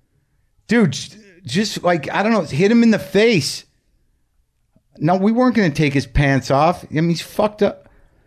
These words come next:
There are bubbles coming out of my fly, and I didn't do anything.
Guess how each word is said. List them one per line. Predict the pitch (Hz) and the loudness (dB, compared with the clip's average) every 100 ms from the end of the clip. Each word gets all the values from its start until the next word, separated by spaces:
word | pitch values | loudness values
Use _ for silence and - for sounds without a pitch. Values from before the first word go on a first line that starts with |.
| _ - | _ -2
There | 131 | -2
are | |
bubbles | 113 151 156 156 160 156 - | 0 0 0 2 2 0 -4
coming | - 131 127 | -2 2 2
out | 123 | 2
of | 117 | 0
my | 120 113 | 0 -2
fly, | - 104 92 90 87 92 - _ _ _ _ _ | -2 -2 0 2 -2 -6 -14 _ _ _ _ _
and | 110 110 | -2 0
I | 120 | 2
didn't | 123 113 | 2 2
do | 110 110 | 0 2
anything. | 107 107 95 87 69 | 2 2 0 -6 -10